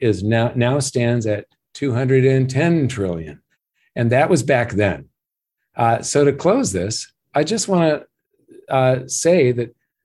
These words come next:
you know, this is a global phenomenon. And I wanna show this little, uh, graph that was, this little representation here that was, uh, going around, uh, about,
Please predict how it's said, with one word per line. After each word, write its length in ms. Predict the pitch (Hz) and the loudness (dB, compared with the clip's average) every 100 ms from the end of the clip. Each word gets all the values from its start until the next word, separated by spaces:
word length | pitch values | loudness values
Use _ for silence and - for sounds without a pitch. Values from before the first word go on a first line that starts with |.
| - | -6
you 80 | 135 | -2
know, 160 | 120 123 | -2 -4
this 540 | 110 151 190 160 - | 0 2 4 2 -4
is 300 | - 147 127 | 0 2 2
a 200 | 147 147 | 2 0
global 540 | 127 107 120 131 117 110 | 0 0 2 2 2 0
phenomenon. 760 | 110 104 101 110 101 90 85 | -4 -4 0 0 0 -2 -4
And 120 | 80 85 | -8 -12
I 40 | |
wanna 260 | 90 101 98 | -8 -6 -4
show 380 | - 117 113 107 | 0 2 4 4
this 320 | 104 - - | 2 0 -2
little, 340 | 110 107 104 _ _ _ - | 0 0 -4 _ _ _ -4
uh, 220 | 107 101 | -2 -2
graph 460 | 90 107 113 110 | 0 0 0 -2
that 180 | 113 104 | -2 -2
was, 280 | 107 95 90 | -2 -2 -2
this 300 | 107 98 - _ _ _ | -2 -2 -4 _ _ _
little 400 | 123 113 113 104 _ _ | -2 0 -2 -6 _ _
representation 1080 | 131 147 143 127 120 110 101 107 104 - 87 | 0 2 2 2 2 0 0 0 0 0 -4
here 340 | 73 76 78 - _ _ _ _ | -6 -10 -12 -16 _ _ _ _
that 120 | 104 | -2
was, 220 | 101 95 101 | 2 0 0
uh, 320 | 98 92 95 | 0 0 0
going 340 | 98 113 120 | 0 2 2
around, 540 | 117 101 98 101 98 95 _ _ _ - | 2 0 0 -2 -6 -10 _ _ _ -6
uh, 300 | 98 98 - | -4 -2 -4
about, 480 | 104 101 101 98 | -2 0 0 -4